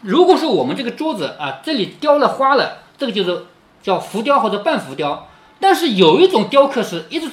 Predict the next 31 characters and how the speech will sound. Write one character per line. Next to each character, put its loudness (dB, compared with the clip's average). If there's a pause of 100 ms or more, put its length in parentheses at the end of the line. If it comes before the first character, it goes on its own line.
刻 -2
到 2
对 4
面 0
的， -10 (220)
从 -2
中 2
间 2
能 0
看 0
到 2
对 2
面 -2
的， -10
那 -6
叫 -4
透 -6
雕， -10
知 -20
道 -10
吗？ -14 (280)
他 0
们 -2
这 -4
个 -4
东 -6
西 -6
是 -8
透 0
雕 0
的 -8